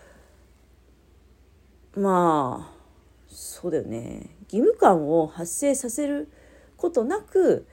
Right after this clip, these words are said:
やはり自分から望んでね、これはやりたいことなんだっていうふうに思って、まあ、できるっていうのが、あ、いいことですよね。で、その意味では、まあ、私これから仕事行きますけど、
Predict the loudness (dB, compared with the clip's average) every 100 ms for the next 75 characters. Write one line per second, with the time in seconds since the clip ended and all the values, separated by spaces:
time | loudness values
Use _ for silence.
0 | -20 -6 0 2 2 0 0 0 2 2
1 | 4 4 4 2 4 2 -2 0 2 4
2 | 6 6 2 0 -2 -2 -2 -2 0 2
3 | 2 2 -4 -6 -4 -2 -2 -2 -2 -4
4 | -6 -8 2 2 2 -6 _ -6 -4 -4
5 | -6 -2 -2 -2 -6 -4 -4 -2 -2 -4
6 | -12 -20 -20 -20 _ _ -8 -6 -4 -4
7 | -6 -6 -4 -4 -6 -8 -6 -4 0 2
8 | 4 4 2 4 4 6 4 4 0 0
9 | -2 -4 -2 0 -2 -2 -2 -2 -4 -4
10 | -2 -4 -2 -4 2 4 4 2